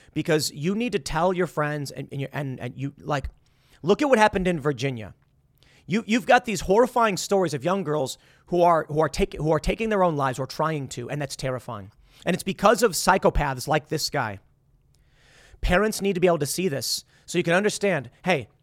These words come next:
maybe the principal at your school ain't this guy. Don't accuse him of being,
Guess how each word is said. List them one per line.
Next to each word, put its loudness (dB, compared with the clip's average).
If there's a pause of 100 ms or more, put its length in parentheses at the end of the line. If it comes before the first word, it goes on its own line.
(320)
maybe 4
the 0
principal 2
at 0
your 2
school 0
ain't -2
this -2
guy. -4 (640)
Don't 4
accuse 2
him 0
of -4
being, -2